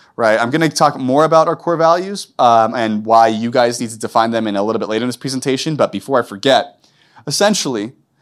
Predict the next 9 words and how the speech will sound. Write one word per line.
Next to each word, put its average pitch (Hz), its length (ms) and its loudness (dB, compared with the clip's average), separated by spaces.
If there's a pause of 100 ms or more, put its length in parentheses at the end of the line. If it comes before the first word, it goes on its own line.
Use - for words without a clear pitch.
(140)
right, 123 340 2
if 139 160 -10
you 214 140 -2
guys 220 340 4
don't 143 460 0
define 120 800 0 (300)
your 123 380 2
core 135 280 0
values, 95 720 0